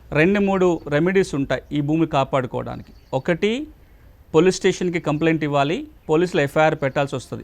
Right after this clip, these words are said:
అన్ని భూ తగాదాలలో పోలీసులు ఇన్వాల్వ్ కావడం వీలు కాదు, కానీ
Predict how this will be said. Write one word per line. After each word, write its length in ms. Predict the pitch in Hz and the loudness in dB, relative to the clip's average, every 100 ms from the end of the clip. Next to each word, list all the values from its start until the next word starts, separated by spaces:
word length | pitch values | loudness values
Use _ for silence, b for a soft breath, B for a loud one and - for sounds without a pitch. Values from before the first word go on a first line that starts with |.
| - | -6
అన్ని 260 | 135 165 208 | -2 0 0
భూ 180 | 180 185 | 0 2
తగాదాలలో 760 | 180 180 175 175 170 165 180 | 2 4 4 4 2 0 -2
పోలీసులు 460 | 170 156 165 160 156 | 0 0 0 -2 -2
ఇన్వాల్వ్ 320 | 156 156 151 | 0 0 0
కావడం 240 | 151 143 | -2 -2
వీలు 200 | 139 151 | 0 -2
కాదు, 240 | 143 135 135 | 0 -2 -2
కానీ 300 | 131 202 | -4 -4